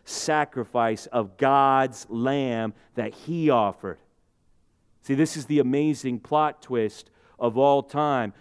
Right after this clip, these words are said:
For people like me who grew up thinking, "Well, that's especially harsh that they would go and kill the firstborn sons, for then God to kill his firstborn, his one and only son on the cross as a sacrifice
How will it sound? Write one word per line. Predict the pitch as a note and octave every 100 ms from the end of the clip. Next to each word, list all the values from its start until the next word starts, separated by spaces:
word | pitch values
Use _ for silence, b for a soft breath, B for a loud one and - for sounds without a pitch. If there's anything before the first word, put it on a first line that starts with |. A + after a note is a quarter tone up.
| b
For | B2+
people | B2 D#3 E3
like | D3+ C#3+ B2+
me | C#3+
who | C3 B2+
grew | C#3+ D#3
up | C#3+ D3
thinking, | D3 C3 B2
"Well, | B2
that's | D3 D3 C3+
especially | - - D#3 - B2+ G#2+
harsh | C3+ D#3 A#2 - - b b b
that | B2+
they | D3 D3+
would | C3+
go | D#3 D3+
and | B2+
kill | - D#3+ C3
the | G#2+
firstborn | F#3+ F#3+ - C#3 C3 A2+
sons, | G#2 C3 A2+ G#2 G#2 - b b
for | - C#3+
then | C3 B2+
God | A2 D3 D#3+ C3+ A#2 A2+ - b
to | - C3+
kill | - D#3 C#3 B2 A#2 b
his | - E3+ F#3 D#3 B2+ G#2 - b
firstborn, | _ - D#3 C#3 - - B2+ B2 B2+
his | D#3 G3 F#3 C#3+ - b b
one | A2+ D3+ D3+ C#3
and | C#3
only | C#3 C3+ B2+
son | - D#3 C#3 C3+ C3+ b b
on | D3 D3+ D3 C#3
the | B2+
cross | - F3 E3 C#3 - -
as | D3+ D3+ B2
a | A#2+
sacrifice | - F3 D#3+ D3+ C3+ - C3+ B2 A#2+